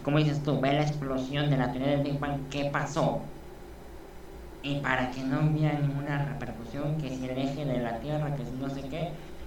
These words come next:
yo siento que no ha, no se ha logrado, no se ha logrado, porque para empezar, ah, eh, eh, yo me imagino que en algún momento lo vas a tocar, pero hay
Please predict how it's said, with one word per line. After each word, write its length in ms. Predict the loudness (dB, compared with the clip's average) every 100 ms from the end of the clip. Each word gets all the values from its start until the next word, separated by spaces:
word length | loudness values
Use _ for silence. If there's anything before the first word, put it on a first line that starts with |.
| -4
yo 80 | -2
siento 300 | -2 -2 -2
que 80 | 0
no 400 | 4 4 6 6
ha, 100 | 4
no 220 | 2 0
se 100 | 2
ha 60 | 2
logrado, 460 | 2 0 0 0
no 200 | 0 -2
se 100 | 0 2
ha 60 |
logrado, 500 | 2 4 6 6 4 -2 -10 -14 -2
porque 280 | 2 2 2
para 220 | 4 4
empezar, 500 | 4 2 4 4 4 0 -10 -14 -14 -14 -14 -14 -14 -14 -14 -14 -14 -14 -14 -14 -12 -6
ah, 200 | -4 -2
eh, 280 | -2 -2 -2
eh, 220 | -2 -4 -4 2
yo 120 | 2
me 80 | 4
imagino 320 | 2 2 0
que 60 |
en 80 | 0
algún 160 | 2 2
momento 320 | 2 2 2
lo 100 | 2
vas 160 | 4 2
a 60 |
tocar, 360 | 0 2 4 2 0 -12 -14 0
pero 280 | 4 6 6
hay 260 | 6 6